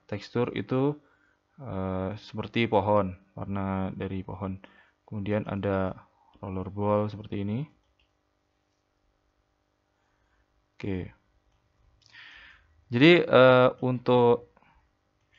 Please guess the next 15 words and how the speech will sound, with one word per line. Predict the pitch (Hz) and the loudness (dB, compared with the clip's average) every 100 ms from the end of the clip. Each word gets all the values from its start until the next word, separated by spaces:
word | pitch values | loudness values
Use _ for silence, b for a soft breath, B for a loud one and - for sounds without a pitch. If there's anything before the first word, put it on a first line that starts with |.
| b b _ _ | b b _ _
ini | - 117 113 127 113 | -2 0 2 0 -2
itu | 127 147 | 2 2
adalah, | 120 117 135 143 _ _ _ _ _ _ _ _ _ _ _ _ _ _ _ | 4 4 4 2 _ _ _ _ _ _ _ _ _ _ _ _ _ _ _
eh, | 107 104 104 107 | -4 -2 -2 0
material | 113 113 123 123 120 117 123 | 0 0 0 2 4 4 2
itu | 117 120 151 | -2 -4 -2
bisa | 147 123 143 131 | -2 0 0 2
kalian | 127 127 127 127 | 2 2 0 -2
lihat | 123 131 123 | -4 -4 -4
di | 120 123 | -6 -6
pertemuan | 120 123 123 120 | -6 -8 -8 -8
sebelumnya | 113 117 113 120 | -8 -8 -6 -4
ya. | 95 92 | -4 -6
Jadi | 98 101 127 131 B B B - | -8 -8 -6 -8 B B B -12
material | 110 98 117 117 | -10 -6 -4 -2